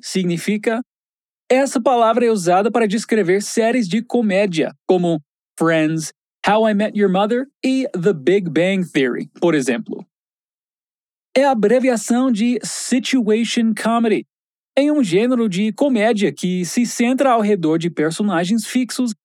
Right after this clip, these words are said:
e situações engraçadas e comuns do dia a dia. E aí, qual a sua sitcom favorita?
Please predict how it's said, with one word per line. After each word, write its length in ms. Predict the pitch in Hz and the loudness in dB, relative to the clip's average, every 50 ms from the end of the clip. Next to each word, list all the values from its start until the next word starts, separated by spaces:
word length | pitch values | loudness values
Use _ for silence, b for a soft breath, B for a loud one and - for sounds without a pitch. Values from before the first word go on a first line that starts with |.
| _ _ - | _ _ -2
e 160 | 269 269 269 | 0 2 0
situações 720 | 247 - - 269 - 247 233 214 - - 220 226 233 196 | 0 0 -2 -2 0 0 0 0 0 0 0 0 0 0
engraçadas 840 | 185 196 190 190 208 202 190 185 - - 196 196 214 214 254 226 - - | 0 0 0 2 0 0 0 -2 0 2 2 2 2 2 0 -4 -4 -2
e 160 | - 294 311 294 | 0 0 0 0
comuns 560 | - - 294 302 285 233 196 196 214 233 208 | 0 0 0 2 2 0 0 0 0 -2 -2
do 140 | 190 214 196 | -2 -2 -2
dia 220 | 156 151 170 170 | 0 0 0 0
a 20 | |
dia. 400 | 175 147 139 147 135 - - - - _ _ _ _ _ _ _ _ - | 0 -2 -2 -2 -2 -4 -6 -10 -16 _ _ _ _ _ _ _ _ -2
E 100 | 185 190 | 0 2
aí, 220 | 185 160 - - - _ | 2 2 2 -2 -4 _
qual 240 | - 254 277 285 294 | 0 2 4 4 4
a 60 | 262 | 2
sua 240 | 208 269 269 233 185 | 2 0 0 0 0
sitcom 680 | - - - 254 262 - - - 226 226 233 233 226 | -2 -4 -4 -4 -4 -4 -4 -2 -2 0 0 0 -2
favorita? 680 | 214 - 190 180 202 208 196 170 139 - - - - - | 0 0 0 2 2 2 2 0 -2 -4 -8 -14 -14 -14